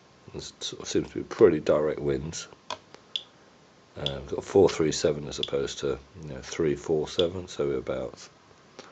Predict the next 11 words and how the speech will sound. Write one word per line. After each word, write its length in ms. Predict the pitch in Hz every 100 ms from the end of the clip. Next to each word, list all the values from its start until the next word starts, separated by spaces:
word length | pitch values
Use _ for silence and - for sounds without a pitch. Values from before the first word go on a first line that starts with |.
| - - - - -
somewhere 320 | - 104 71
in 60 | 69
the 80 | 71
region 380 | 71 67 67
of 100 | 64
about, 560 | 62 67 64 - - -
uh, 340 | 67 64 60 - - - - - - -
si-, 320 | - - 92
fifteen, 580 | - - 80 - 76 69
si-, 160 | - - -
well, 160 | 64